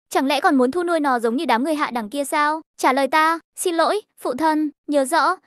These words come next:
cô độc và lạnh lùng mới là con đường tốt nhất để tiến đến vĩ đại. Không, đáng lẽ phải nói là duy nhất." Từ sau hôm đó,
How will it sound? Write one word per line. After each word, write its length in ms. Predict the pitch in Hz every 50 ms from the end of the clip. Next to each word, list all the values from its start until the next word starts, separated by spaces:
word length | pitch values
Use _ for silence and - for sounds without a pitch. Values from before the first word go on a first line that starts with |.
| _ _ -
cô 120 | 392 381
độc 160 | 330 349 294
và 120 | 254 277 262
lạnh 200 | 285 262 220 262
lùng 140 | 269 247
mới 160 | 233 214 208 262
là 100 | 339 311
con 180 | - 294 285
đường 160 | 285 269 220
tốt 140 | 220 349 381
nhất 140 | 392 427 427 -
để 80 | 302
tiến 180 | - - 226 214
đến 160 | 214 214 208
vĩ 140 | 208 269 233
đại. 260 | 269 330 302 269 - _ _ _
Không, 320 | - - 381 359 359 349 320 _ _ _ -
đáng 160 | 277 277 262
lẽ 140 | 277 294 320
phải 140 | 359 349 269
nói 200 | 233 220 208 208
là 120 | 294 302
duy 140 | 240 262 262
nhất." 200 | 247 262 349 392 _ _ _ -
Từ 120 | - 339
sau 180 | - - 349 349
hôm 180 | 349 339 320
đó, 300 | 269 254 233 220 - 269